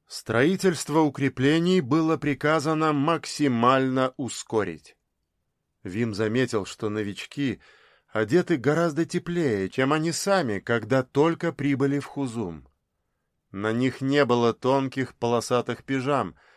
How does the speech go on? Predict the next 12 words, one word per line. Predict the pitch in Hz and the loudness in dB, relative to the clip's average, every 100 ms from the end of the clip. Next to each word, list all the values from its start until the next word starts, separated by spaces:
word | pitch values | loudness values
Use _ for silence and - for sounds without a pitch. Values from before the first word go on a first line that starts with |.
| _ _ _ | _ _ _
Они | - 120 180 | -4 0 0
прибыли | 185 185 180 175 165 | 0 0 2 2 2
в | - | 0
потрёпанной | 143 131 160 170 151 139 143 | -2 0 0 0 0 0 0
гражданской | 123 131 117 139 127 - 127 123 | 0 -2 0 0 0 -2 0 0
одежде, | 117 170 139 110 101 - - _ - | 0 0 0 0 -2 -4 -20 _ -2
а | 113 | 2
у | 127 | 4
некоторых | 131 160 175 156 185 180 | 4 2 2 0 0 0
были | 123 156 160 151 | 2 2 2 0
даже | 110 131 113 123 | 2 0 -2 -4
пальто. | 113 104 - 87 78 | -2 -2 -4 -6 -8